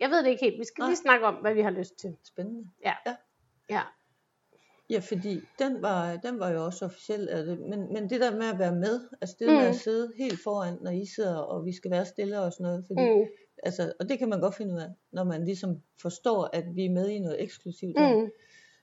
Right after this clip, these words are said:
Speaker 2: Øh, det kan jeg så også til jer andre gange, men det, ja,
Speaker 1: Ja.
Speaker 2: det er en anden snak. Øh, men, øhm, men så havde du også et musikhus i Aarhus.
Speaker 1: Mm.
Speaker 2: Billetter, der bare blev revet væk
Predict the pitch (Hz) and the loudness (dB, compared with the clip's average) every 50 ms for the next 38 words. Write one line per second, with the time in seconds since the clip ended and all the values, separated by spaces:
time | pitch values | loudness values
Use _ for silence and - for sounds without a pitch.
0 | _ _ - 175 165 160 160 - 151 - 170 156 156 - 165 160 156 165 - - | _ _ -6 -6 -6 -6 -6 -8 -6 -6 -6 -6 -6 -6 -4 -4 -4 -6 -8 -12
1 | - - - _ - - 190 - - - - 175 165 - - 185 220 226 247 170 | -20 -20 -20 _ -6 -4 -4 -2 -2 -4 -4 -8 -8 -8 -6 -4 -2 -2 -2 -2
2 | 180 175 185 190 196 196 208 190 170 160 160 170 175 - 208 196 185 180 208 - | -2 -2 -2 -4 -6 -8 -8 -8 -6 -6 -8 -8 -8 -8 -8 -8 -8 -8 -10 -10
3 | 196 180 180 _ _ - 202 170 - - - _ - 220 190 160 147 180 190 - | -10 -10 -12 _ _ -2 -2 -2 -2 -4 -8 _ -4 -2 -2 -2 -2 -4 -4 -6
4 | - 202 180 180 - _ _ _ _ _ _ _ _ - - - 214 202 180 180 | -8 -10 -10 -10 -12 _ _ _ _ _ _ _ _ -6 0 2 2 2 2 2
5 | - - - 190 214 214 208 202 202 202 190 185 185 180 180 180 180 180 175 180 | 0 -2 -2 -2 0 0 0 0 2 2 2 2 2 2 2 0 0 -2 -2 -6
6 | - _ _ - 202 214 - 277 262 262 269 262 262 247 226 226 - 247 240 226 | -8 _ _ -6 -6 -4 -4 -2 -2 0 0 0 0 0 -2 -2 -4 -6 -6 -6
7 | 226 - - - - 262 226 - - 202 180 180 202 202 202 180 - - - _ | -6 -6 -6 -6 -4 -6 -6 -4 -2 0 0 0 0 -2 -6 -10 -12 -14 -20 _
8 | _ _ - 302 302 285 302 320 311 320 - - _ _ _ - 226 233 226 - | _ _ 4 8 10 10 10 10 8 6 0 -12 _ _ _ -2 0 0 0 2
9 | 208 202 170 165 175 180 180 185 175 156 175 190 240 254 233 208 185 - - | 2 2 2 2 2 0 0 0 0 2 2 2 2 2 0 -2 -4 -6 -10